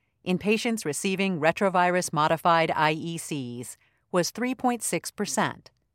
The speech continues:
which falls in the same range as published rates of secondary malignancies following chemotherapy, namely two percent to five percent.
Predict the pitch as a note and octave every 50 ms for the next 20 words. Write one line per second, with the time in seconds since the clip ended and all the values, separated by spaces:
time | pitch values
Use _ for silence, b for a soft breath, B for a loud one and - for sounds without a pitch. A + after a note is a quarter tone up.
0 | _ - A3+ A3+ - - - B3 B3+ B3+ B3+ B3+ B3+ - - F3 D#3+ D3+ - -
1 | - A3 A#3+ B3 A#3 G3+ F#3 F#3 F#3 F3+ F#3 F#3 F3+ - - - D#3 D3 - -
2 | - A3 A3 A3+ A3+ A3 - - E3+ E3+ F3 F3 - - C3+ A#2+ - - E3 D3+
3 | - F#3 F3+ F3 F3+ F#3 F#3 F#3 F#3+ G3+ G#3 F3 D#3 C#3+ C3 - D3 C#3 C3+ C3+
4 | C3+ - - - - D#3 D3 D3 D3 D#3 E3+ F3 - - D#3 D3 D#3 E3 - -
5 | G3+ F3+ D#3+ C#3 B2+ - B2+ A#2+ F#2+ - - - _ _ _ _ _ _ - F#3+
6 | F#3+ F#3+ F#3 F#3+ G3+ G3 G3+ G3 - - A3 G#3+ - A3+ A3 - G#3+ G3 G3 G3
7 | - _ _ _ - - A#3 G#3+ - G#3 E3 C#3 B2 - C#3 C3+ - - A2 -
8 | - - -